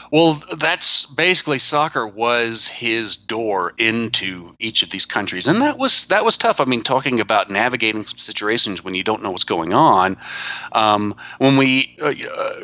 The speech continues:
just to back up, we let, you know, I, we, I said we left in twenty thirteen. Our first stop was Taiwan, where my wife and I had lived long before marriage and kids,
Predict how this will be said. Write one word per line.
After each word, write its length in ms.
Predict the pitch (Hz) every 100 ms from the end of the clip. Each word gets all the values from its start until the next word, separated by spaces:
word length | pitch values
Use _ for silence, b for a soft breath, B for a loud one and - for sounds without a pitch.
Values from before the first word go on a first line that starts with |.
| -
just 240 | - 165 -
to 40 |
back 320 | 120 135 -
up, 180 | 110 95
we 120 | 113
let, 240 | 113 123 117
you 80 | 110
know, 80 |
I, 220 | 101 107 107
we, 340 | 110 107 107 104
I 100 | 98
said 220 | 110 98
we 80 | 98
left 260 | 104 -
in 80 | 110
twenty 240 | - 110
thirteen. 480 | 110 117 - 104 95
Our 200 | - 104
first 340 | - 147 156 -
stop 340 | 117 113 -
was 220 | 113 104
Taiwan, 640 | - 113 107 98 80 92 92
where 380 | 110 104 101 101 - _ 107
my 180 | 101
wife 320 | 98 104 120 -
and 100 | 101
I 140 | 98
had 240 | 95 95
lived 360 | 90 92 92 90
long 280 | 90 113 117
before 300 | 104 104 92
marriage 400 | 90 92 92 107
and 100 | 101
kids, 300 | 82 80